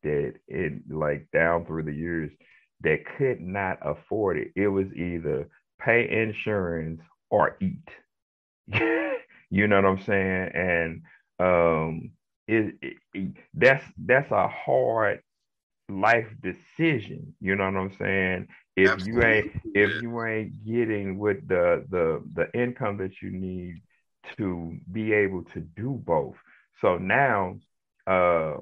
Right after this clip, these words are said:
Speaker 1: my co-host could probably actually attest to some of the things, because you think about it, she was, uh, I know she don't mind me saying this, she raised her kids on her own.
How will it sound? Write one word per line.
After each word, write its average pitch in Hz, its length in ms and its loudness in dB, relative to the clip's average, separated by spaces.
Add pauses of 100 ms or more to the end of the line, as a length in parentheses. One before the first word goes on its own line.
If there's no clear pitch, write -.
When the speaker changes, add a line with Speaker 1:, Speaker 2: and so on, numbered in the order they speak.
(200)
Speaker 1:
my 98 220 0
co-host 113 580 -2
could 85 160 -8
probably 92 400 2
actually 87 480 -2
attest 92 440 -4
to 80 100 -10 (100)
some 110 240 -2
of 92 60 -4
the 87 80 -4 (120)
things, 85 380 -4
because 82 540 -2
you 90 180 -10
think 87 220 -6
about 85 320 0
it, 80 100 -6 (300)
she 131 320 -6
was, 92 600 -2
uh, 85 420 0
I 85 160 -2
know 87 200 -4
she 82 140 -12
don't 82 180 -4
mind 80 240 -4
me 80 160 -10
saying 82 280 -6
this, 80 180 -4 (220)
she 190 140 -6
raised 117 360 0
her 139 140 -2
kids 98 340 -2
on 92 180 -6
her 131 260 -6
own. 101 380 -4